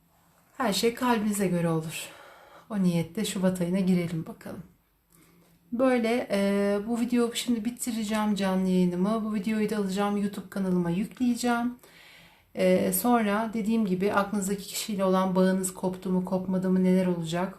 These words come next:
Bununla alakalı YouTube videomu da hazırlayıp yükleyeceğim. Yine buradan bildiririm size. Siz de izleyip benden istediğiniz tarot konularını videomun altına yazarsanız çok sevinirim.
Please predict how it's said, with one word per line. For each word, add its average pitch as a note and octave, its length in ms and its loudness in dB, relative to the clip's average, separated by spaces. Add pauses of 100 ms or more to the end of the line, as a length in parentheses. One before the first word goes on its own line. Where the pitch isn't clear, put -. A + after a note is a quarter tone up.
Bununla F#3 180 0
alakalı F3 640 -2 (480)
YouTube G3 400 -2
videomu F3+ 300 2
da F3 160 0
hazırlayıp F3 520 0
yükleyeceğim. A3 640 -2
Yine G3+ 240 0
buradan G3 540 0
bildiririm G3 640 2
size. F#3 480 -2 (1900)
Siz G3 240 -4
de G#3 120 2
izleyip F#3+ 580 0
benden F#3 360 2
istediğiniz F#3+ 480 -2
tarot G3+ 320 -2
konularını F#3 480 2
videomun F3+ 380 0
altına F#3+ 400 0
yazarsanız F#3+ 760 0
çok - 200 -10
sevinirim. E3 480 -4